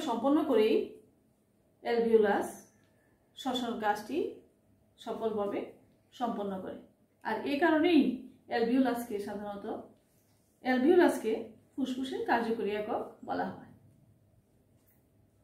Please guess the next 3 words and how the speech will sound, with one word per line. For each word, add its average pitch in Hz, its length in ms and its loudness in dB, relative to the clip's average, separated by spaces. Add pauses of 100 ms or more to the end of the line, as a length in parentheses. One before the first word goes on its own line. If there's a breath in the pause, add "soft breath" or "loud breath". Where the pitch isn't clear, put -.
(1000)
অ্যালভিওলাসের 403 720 6 (280)
সম্পর্কে 294 380 4 (100)
যে 262 60 2